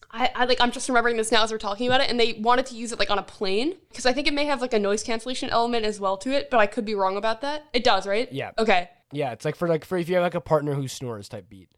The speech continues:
Speaker 1: Yes, okay. So I think that they wanted to use it on a plane, but they found that it wasn't effective enough. Like, it didn't mask enough noise. Um, and did you,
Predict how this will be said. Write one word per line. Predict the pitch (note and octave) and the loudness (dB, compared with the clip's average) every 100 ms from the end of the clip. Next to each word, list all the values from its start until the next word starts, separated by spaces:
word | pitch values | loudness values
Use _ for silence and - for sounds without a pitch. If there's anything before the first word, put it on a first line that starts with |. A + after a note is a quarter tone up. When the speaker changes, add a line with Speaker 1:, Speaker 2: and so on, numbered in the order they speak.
| _ _ _ _ _ | _ _ _ _ _
Speaker 1:
Yes, | A#3 B3 F#3 - - | 2 6 6 2 0
okay. | B3+ G3+ | 4 2
So | G#3+ B3 | 2 0
I | |
think | B3 D#4+ | 4 2
that | F4+ | 2
they | D#4+ | 2
wanted | C4+ C#4 | 2 2
to | B3+ | -2
use | B3 C4 | -4 0
it | |
on | A#3+ | 0
a | A3 | 0
plane, | - A3 A3 | 0 2 4
but | A3+ A3 | 2 0
they | A3 | 0
found | - A#3 B3 | 2 4 4
that | A#3+ | 2
it | |
wasn't | G3 G#3+ A3 | 2 0 -2
effective | G#3 - F#3 G3+ F3+ | -6 -6 -8 -8 -6
enough. | D#3+ - - - | -6 -8 -6 -2
Like, | A3 | -2
it | A#3 | 0
didn't | A#3+ A#3 | -2 2
mask | G#3+ A3 - | 2 2 -2
enough | G#3 G3 F#3+ - | -4 0 -2 -2
noise. | A#3+ C4+ D#4+ - _ _ _ _ - | -4 -2 -4 -8 _ _ _ _ -2
Um, | A3+ - | 0 2
and | A3 G#3+ - | 2 0 -4
did | C#4 C#4+ | 0 2
you, | E4+ | 2